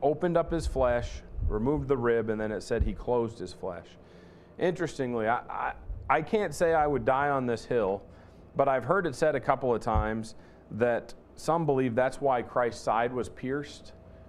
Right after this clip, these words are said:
and the blood and water flowed out of his side. Some have said that they believe that that is to picture the bride coming out of his side.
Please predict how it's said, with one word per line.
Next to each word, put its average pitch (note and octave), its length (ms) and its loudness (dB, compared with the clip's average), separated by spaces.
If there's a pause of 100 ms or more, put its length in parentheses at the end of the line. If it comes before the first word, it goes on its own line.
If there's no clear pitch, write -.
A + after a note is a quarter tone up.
(160)
and A#2+ 180 0
the A2+ 60 2
blood A#2+ 300 2
and A#2 160 -2
water A#2 300 2
flowed A#2+ 320 0
out A#2 120 2
of A2 100 -2
his G#2 100 -6
side. B2 500 0 (540)
Some F3 240 2
have D3 140 0
said C#3 360 0
that A#2+ 300 0 (320)
they C3 160 2
believe B2+ 400 0
that A2 140 -4
that C3 220 2
is A#2+ 180 -4
to A2+ 100 -4
picture G2+ 720 -4 (420)
the A2 100 0
bride G#2 680 0 (600)
coming B2 300 -2
out G#2+ 120 2
of F#2+ 140 -2
his G2 140 -6
side. E2+ 420 -2